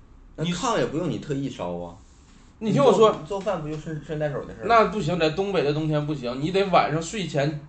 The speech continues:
Speaker 2: 单独烧一把炕。
Speaker 1: 哦，哦，对，你那个，到那个三九的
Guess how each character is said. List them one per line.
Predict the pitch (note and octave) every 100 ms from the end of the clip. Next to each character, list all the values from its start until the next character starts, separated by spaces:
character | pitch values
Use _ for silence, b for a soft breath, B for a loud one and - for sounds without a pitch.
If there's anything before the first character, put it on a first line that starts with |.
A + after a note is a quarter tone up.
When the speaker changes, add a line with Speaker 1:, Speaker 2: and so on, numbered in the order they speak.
| -
Speaker 2:
单 | G#3+ G3+
独 | D3+ E3
烧 | F3 C#3+
一 | C#3+
把 | A#2+
炕。 | G#2+
Speaker 1:
哦， | B2
哦， |
对， | A#2 G2
你 | F#2+ G#2+
那 | B2+
个， | C3+ B2+
到 | D3 C3+
那 | B2+
个 | A#2+
三 | C#3 C3
九 | B2+
的 | G2